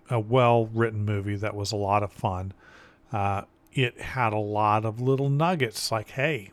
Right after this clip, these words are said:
we might do this, or we might do that." And so it, it gave you that kind of feeling that's like, "Oh, this, this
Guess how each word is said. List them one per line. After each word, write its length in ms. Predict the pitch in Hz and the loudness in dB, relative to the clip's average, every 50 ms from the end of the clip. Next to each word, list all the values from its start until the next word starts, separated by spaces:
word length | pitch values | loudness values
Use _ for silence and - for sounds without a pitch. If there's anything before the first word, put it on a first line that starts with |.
| - | -10
we 280 | 135 123 120 123 123 123 | -6 -2 0 2 2 4
might 540 | 120 120 117 110 113 107 101 98 107 135 - _ _ | 4 4 4 6 4 4 4 2 0 -2 -4 _ _
do 240 | - 156 165 185 196 | 4 4 6 6 4
this, 720 | 185 - - 302 320 339 247 214 214 214 - - - - - - - - - - - - _ | 2 0 2 4 6 6 8 6 6 4 0 -2 -6 -12 -14 -18 -20 -20 -18 -20 -20 -14 _
or 240 | - 104 98 101 95 | -6 -4 -4 -4 -4
we 260 | 95 98 104 110 127 | -6 -6 -4 -4 -2
might 720 | 123 127 123 117 107 101 101 98 101 107 110 127 - 131 - | -2 -2 -2 -2 -2 -2 -2 -2 -2 -2 -4 -4 -6 -8 -8
do 240 | - 185 202 214 220 | -6 -2 -2 0 0
that." 520 | 214 208 262 277 262 208 190 202 196 - - - _ - - - _ _ _ _ _ _ _ _ _ _ | 4 6 6 8 8 8 6 6 4 0 -8 -18 _ -20 -20 -20 _ _ _ _ _ _ _ _ _ _
And 360 | - 131 123 120 120 123 - - | -10 -6 -4 -4 -4 -4 -6 -4
so 400 | - - 135 127 127 127 127 - | -2 0 0 0 0 -2 -6 -6
it, 300 | - - 139 143 - - | -8 -10 -12 -12 -8 -6
it 180 | - 147 135 - | -4 -4 -2 0
gave 280 | - 151 156 151 135 127 | 2 2 2 2 2 0
you 140 | 123 131 | -2 -2
that 240 | 117 127 123 117 - | 0 0 -2 -2 -4
kind 180 | - - 135 117 | -6 -6 -4 -4
of 80 | 101 | -4
feeling 580 | - - - 139 135 139 139 123 104 92 92 98 - - | -6 -8 -6 -2 0 2 2 0 0 -4 -8 -14 -12 -10
that's 260 | - 110 98 95 - | -10 -8 -8 -8 -8
like, 240 | 117 107 101 - - | -8 -8 -8 -6 -2
"Oh, 360 | 120 113 113 110 104 95 90 101 | 0 0 2 2 0 0 -4 -6
this, 320 | 104 117 127 120 - - - - 131 110 | -6 -4 -4 -4 -4 -6 -8 -10 -8 -4
this 460 | 127 139 139 131 - - - - | -2 0 0 0 -2 -4 -6 -6